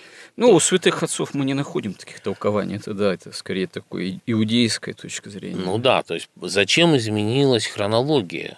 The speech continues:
Speaker 2: И вот это объясняет, потому что тогда мы возвращаемся в семь циклов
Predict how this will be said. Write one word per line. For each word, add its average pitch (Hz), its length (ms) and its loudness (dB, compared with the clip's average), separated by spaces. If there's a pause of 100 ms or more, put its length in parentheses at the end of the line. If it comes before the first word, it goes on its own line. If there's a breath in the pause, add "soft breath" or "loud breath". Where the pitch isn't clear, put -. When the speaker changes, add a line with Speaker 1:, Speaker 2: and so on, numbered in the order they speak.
(120)
Speaker 2:
И - 60 -10
вот 98 200 -6
это 165 220 -2
объясняет, 104 640 -2
потому 101 320 -6
что - 160 -12
тогда 95 440 0 (180)
мы 101 120 -2
возвращаемся 98 720 0
в 85 80 -14
семь 101 300 -2
циклов 160 520 -2